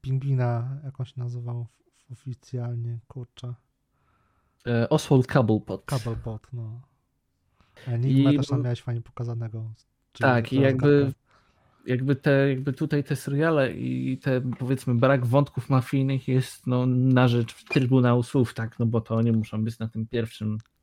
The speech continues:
Speaker 1: Ale Trybunał
Speaker 2: planie.
Speaker 1: Słów relatywnie, przez to, że oni są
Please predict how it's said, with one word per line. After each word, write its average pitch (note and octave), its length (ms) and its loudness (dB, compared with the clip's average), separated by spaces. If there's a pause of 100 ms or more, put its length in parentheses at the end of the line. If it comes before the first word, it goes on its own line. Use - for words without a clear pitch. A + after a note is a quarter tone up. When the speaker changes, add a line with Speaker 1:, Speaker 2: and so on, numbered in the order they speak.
(1200)
Speaker 1:
Ale E3 200 2
Trybunał G#3 480 4
Speaker 2:
planie. G#3 140 -4
Speaker 1:
Słów C4+ 220 -4
relatywnie, A#3 680 -6
przez A#3 200 -10
to, A#3 120 -6
że A3 80 -4
oni G#3+ 140 -8
są G#3+ 240 -10